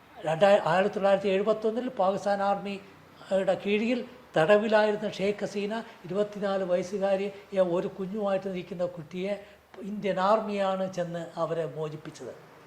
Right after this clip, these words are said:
ഷെയ്ഖ് ഹസീന അധികാരത്തിൽ വന്ന കഴിഞ്ഞ പതിനഞ്ച് വർഷമായിട്ട് ബംഗ്ലാദേശിന് ജി ഡി പിയുടെ ഇനത്തിലും മറ്റു വിധത്തിലും വലിയ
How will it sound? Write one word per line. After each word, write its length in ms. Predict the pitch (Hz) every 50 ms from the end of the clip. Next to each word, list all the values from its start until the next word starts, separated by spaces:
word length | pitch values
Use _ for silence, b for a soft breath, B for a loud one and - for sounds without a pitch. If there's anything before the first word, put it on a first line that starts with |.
| B B B B B B - - -
ഷെയ്ഖ് 220 | 147 170 185 196
ഹസീന 260 | 202 202 196 190 190
അധികാരത്തിൽ 500 | 190 196 196 190 202 202 202 202 208 196
വന്ന 220 | 190 190 190 185 180
കഴിഞ്ഞ 320 | - 185 185 190 190 196
പതിനഞ്ച് 440 | 185 185 170 180 190 190 190 185 208 160 B B B B
വർഷമായിട്ട് 760 | 180 175 175 - 196 180 185 185 185 190 185 185 208 220 226 220 B B B B -
ബംഗ്ലാദേശിന് 840 | 170 156 170 202 208 202 202 196 208 202 190 - 196 196 220 233 226 B B B B B -
ജി 240 | 147 147 190 226 247
ഡി 140 | 240 247 240
പിയുടെ 640 | 240 - 233 214 214 208 214 180 156 190 196 185 196
ഇനത്തിലും 540 | 185 190 185 190 190 - 202 214 240 226 - B B B B 175
മറ്റു 320 | 165 196 208 208 - 269
വിധത്തിലും 520 | 254 233 208 208 208 214 208 202 226 214 - - - - -
വലിയ 520 | 156 147 165 170 196 220 233 233 226 185